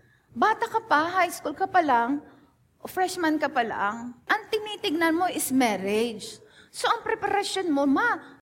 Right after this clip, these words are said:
turuan mo nga ako magluto." Kasi ang tinitignan mo, mabuti kang asawa. "Ma, turuan niyo naman ako maglaba." "Pa, paano ba yan pag busted yung ilaw?"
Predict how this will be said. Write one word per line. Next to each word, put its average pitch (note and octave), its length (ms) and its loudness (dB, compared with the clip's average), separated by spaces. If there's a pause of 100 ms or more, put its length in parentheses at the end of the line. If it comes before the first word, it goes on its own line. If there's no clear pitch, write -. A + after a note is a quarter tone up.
(280)
turuan C#5 240 2
mo C5+ 160 0
nga G4+ 80 8
ako F4+ 160 0
magluto." B3+ 540 2 (760)
Kasi A#3 240 -4
ang F#4 80 -4
tinitignan B3+ 560 0
mo, D4 160 2
mabuti B3+ 480 0
kang B3+ 480 4
asawa. G#3+ 720 0 (640)
"Ma, G4 240 8 (320)
turuan C#5+ 240 2
niyo F4 160 4
naman C#4 240 6
ako - 80 0
maglaba." C#4 560 6 (800)
"Pa, - 480 6
paano A4+ 480 6
ba E4+ 80 10
yan F4+ 400 6
pag D#4 160 6
busted C#4 640 4
yung C#4+ 160 2
ilaw?" C4+ 560 4